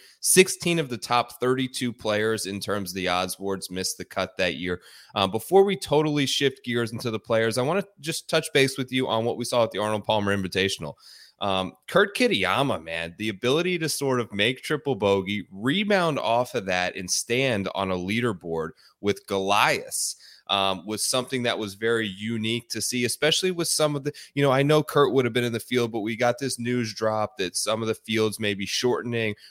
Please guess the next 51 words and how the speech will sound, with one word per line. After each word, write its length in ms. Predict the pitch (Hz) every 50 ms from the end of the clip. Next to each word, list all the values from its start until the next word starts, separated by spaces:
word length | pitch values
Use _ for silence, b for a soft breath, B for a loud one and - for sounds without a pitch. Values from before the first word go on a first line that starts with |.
| B B
We're 120 | 107 110
kind 260 | 104 - - 123 120 117
of 100 | 107 - -
tightening 520 | - - 127 127 87 127 135 127 120 120 113
the 100 | 113 104
reins 480 | 104 110 113 113 113 113 113 113 101
on 160 | 113 107 107
some 200 | - - 117 110
of 60 | 110 104
the 80 | 104
no-cut 560 | 101 101 104 107 107 - - - 113 104 -
stuff 380 | - - - 110 104 104 - -
in 100 | 101 95
terms 280 | - - 107 101 95 101
of 60 | 95
the 80 | 101
P 220 | 92 - 110 110 98
G 160 | - 113 104
A 100 | 98 95
Tour 260 | - - - 101 98
scheduling. 640 | - - - - 98 98 95 95 98 95 92 92 - B B B B B B
Um, 200 | 104 104 107 104
but 120 | 131 131
it 100 | 139 - -
is 280 | 135 175 190 202 180 156
nice 340 | 147 147 151 156 147 - -
to 120 | - 127
see 400 | - - - 131 127 123 127 127
the 180 | 98 107 123 117
depth 500 | 101 95 - 139 143 131 113 - - -
that 160 | - 110 95 95
we 180 | 110 117 117
know 300 | 113 113 113 113 110 101
is 120 | 98 95 - _ -
out 260 | 95 117 127 123 -
there 240 | - 107 101 101 76
on 180 | 78 101 98 95
the 80 | 92
P 220 | - - 101 101 95
G 200 | 92 101 98 98
A 120 | 98 98
Tour 300 | - - 135 139 127 107
and 100 | 104 101
how 200 | 101 107 107 - _ -
any 260 | 135 151 160 170 160 143
of 120 | 110 95
these 240 | 107 110 104 95 -
guys 340 | - 98 98 104 104 - -
can 160 | - 113 95
show 240 | - - 110 110 104
up 120 | 101